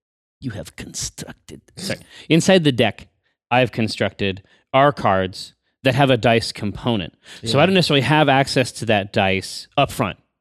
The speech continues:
Speaker 2: No, it's off to the side. And then when you draw that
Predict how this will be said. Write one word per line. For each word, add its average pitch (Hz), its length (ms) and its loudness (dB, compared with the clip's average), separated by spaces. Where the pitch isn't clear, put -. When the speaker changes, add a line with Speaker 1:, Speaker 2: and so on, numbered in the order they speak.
Speaker 2:
No, 135 140 -2
it's 131 140 -4
off 143 180 0
to - 80 -12
the 120 100 -4
side. 113 300 -2
And 113 60 -8
then 120 100 -6
when 120 120 -8
you 120 100 -6
draw 143 320 0
that 120 400 -2